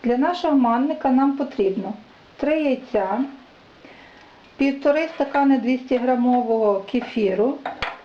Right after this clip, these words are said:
стакан цукру, розпушувач і два стакани двісті грамових манки. Нам треба взбити яйця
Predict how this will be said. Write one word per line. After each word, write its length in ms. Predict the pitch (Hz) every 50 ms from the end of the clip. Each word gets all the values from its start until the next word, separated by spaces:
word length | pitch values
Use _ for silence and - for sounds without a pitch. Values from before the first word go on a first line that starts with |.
| - - - - - - - - - - - - - - - - -
стакан 540 | - - - 254 - - 302 302 285 262 277 -
цукру, 560 | - 226 220 233 226 - - 294 311 330 359 -
розпушувач 1000 | 254 262 247 - - - - 240 233 233 - - 269 277 294 330 381 403 - - -
і 120 | 262 254
два 280 | 214 226 233 277 320 330
стакани 500 | - - 262 254 - 277 285 285 285 269
двісті 320 | 220 233 233 - - 233
грамових 580 | 233 - 226 214 214 220 233 240 240 240 233 233 - - - - - - - - - - - -
манки. 520 | 247 202 190 180 185 196 - - - 202 - - - - - - - - - - - - - - - - - - - - - - - - - - - - - - - - - - - - - - - - - - - - - - - - - - - - - - - - - - - - - - - - - - - - - - - - - - - - 262
Нам 200 | 254 262 269 254
треба 280 | 285 277 262 240 247
взбити 460 | 240 226 214 214 247 254 247 - 247
яйця 600 | 226 - 214 202 196 202 208 220 - - - 311